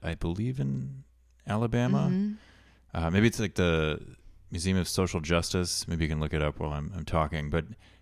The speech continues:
Speaker 1: commemorating the four thousand or so lynchings of mostly black Americans, uh, very moving. I've just seen photos and would love to visit, but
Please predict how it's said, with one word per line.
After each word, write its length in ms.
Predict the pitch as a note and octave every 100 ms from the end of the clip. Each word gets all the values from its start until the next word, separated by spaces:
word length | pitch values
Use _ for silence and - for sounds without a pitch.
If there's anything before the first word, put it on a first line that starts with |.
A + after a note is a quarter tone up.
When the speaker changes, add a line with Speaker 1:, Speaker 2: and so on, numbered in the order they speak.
| -
Speaker 1:
commemorating 540 | A2 A2 B2 A2 F#2+
the 640 | E2+ E2 D#2 D#2 D2+ D2 D2 - - _ _ _ _ _ -
four 380 | - - G2 A2
thousand 880 | - G2 G2 F#2+ F#2+ F#2+ F2+ G2 - _ _ _ -
or 80 | E2+
so 260 | - F2+
lynchings 840 | D#2 D2+ F2+ - A#2+ B2+ C3 - - - _ - _ - - _ -
of 1080 | F2 F2 F2 E2+ E2+ E2+ F2+ - - - - _ _ _ _ _ _ _
mostly 460 | F#2+ F2 F2 F#2+ F2
black 340 | E2 F2 E2+
Americans, 920 | F2+ E2 F2 F2+ F2+ F2 E2+ - - - _ _
uh, 440 | E2+ D#2 D2 C#2+ - - - - - _ _ _
very 280 | - F2+ E2+
moving. 920 | E2 E2 E2+ E2 D#2+ E2 D#2+ D#2+ E2+ -
I've 120 | F#2
just 160 | F#2+ -
seen 140 | E2+
photos 480 | - F2 D#2 D2+ D2
and 100 | D2+
would 100 | D2
love 140 | D2
to 80 | -
visit, 400 | C#2+ D2 D2 -
but 160 | D#2